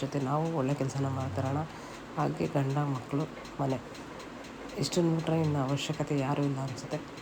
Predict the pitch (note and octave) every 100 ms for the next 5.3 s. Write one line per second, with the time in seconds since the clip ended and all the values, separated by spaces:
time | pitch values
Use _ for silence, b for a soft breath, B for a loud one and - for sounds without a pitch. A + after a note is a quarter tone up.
0 | - - D#3+ D3 C#3+ C#3 C#3+ - - -
1 | - - - - - - C#3+ D#3 E3 -
2 | D#3+ E3+ E3+ D#3 C#3+ D3 D#3 D3 D#3+ D#3+
3 | D3 C3+ C3+ C#3 D3+ D#3+ C#3 C#3+ - -
4 | D#3 C#3 B2+ C#3+ E3 D#3+ D3 C3+ C#3 C3
5 | C3+ C#3 C#3